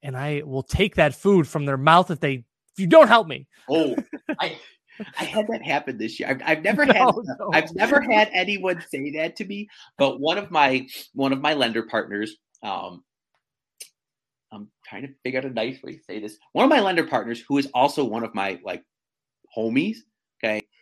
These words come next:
Speaker 2: B F F, bought a house from another realtor.
Speaker 1: Ugh.
Speaker 2: Oh, oh,
Speaker 1: God.
Speaker 2: oh. And the problem is the other realtor is a friend of
Speaker 1: Hurt.
Speaker 2: both of ours, so I couldn't even get mad. Like, I couldn't
Speaker 1: Oh,
Speaker 2: even be
Speaker 1: it
Speaker 2: like,
Speaker 1: hurt.
Speaker 2: "That guy's a dick." I'd be like, "Yeah, we hang out with him. He's a great dude."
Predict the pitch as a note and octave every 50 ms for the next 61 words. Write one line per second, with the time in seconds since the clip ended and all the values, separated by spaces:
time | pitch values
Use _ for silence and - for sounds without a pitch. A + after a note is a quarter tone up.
0 | _ _ - F3 F3 E3 D#3 C#3 C3 - A#2+ G2+ - - _ _ _ _ _ _
1 | _ _ _ _ - - A#2 A#2 A#2 A2+ - A2 G#2+ G#2 - - G2+ F#2 F2+ F2+
2 | D#2+ D#2 D#2 - - - - - - _ _ _ _ _ _ _ _ _ _ _
3 | _ _ _ - F4 G#4 F#4+ D4+ A#3+ F#3+ - _ _ _ _ _ _ - - A3+
4 | - A3 G#3+ G3 E3 C#3+ A#2 - - _ _ - - A3+ G#3+ G#3 F#3 E3+ D#3+ -
5 | - - A3 G#3+ F#3 D#3 - - - A3 B3 B3 - - D#4 B3+ C#4 C4 A#3+ A3+
6 | A#3 A3 - - - - G3+ A3+ A3 F#3 F#3+ G#3 G#3+ G#3+ C4 G3+ G3 E3+ - -
7 | F#3+ F3+ F#3+ G#3+ - G3+ D4+ - - F3+ - - - F#3 F#3+ G3+ G3+ G#3+ A#3 -
8 | - G3 E3+ G3 - - A#4 E4 D#4 D4+ D4 C#4 A#3+ G3+ A#3+ A3 - F3 F3 E3
9 | F3 D#3+ C#3+ G#2+ F#2 - - A#2+ A#2+ C3+ C#3 D3 F3 - - D4 D#4+ - E4 D#4+
10 | D#4 C4 B3 C4 B3 A3+ G#3+ G#3 G#3 F#3+ - - - - - F#3+ G#3 G#3+ G3+ -
11 | F#3 E3 - - F#3 F3 - - - - C3 C3+ - C3 C#3 C#3 C#3 C#3 C#3 -
12 | F3 E3+ C3+ A2 G#2+ - - _ _ - C3 C3+ D3+ E3+ - - F3 F3+ F3 F3
13 | F#3 A3 G#3+ F3 D3 B2+ A2+ - - B2 B2 A2+ A#2 D3+ D3+ C#3+ D3 C#3 B2+ -
14 | C3+ C#3 C#3+ C#3 - - E3 D#3 C3 G#2 F#2+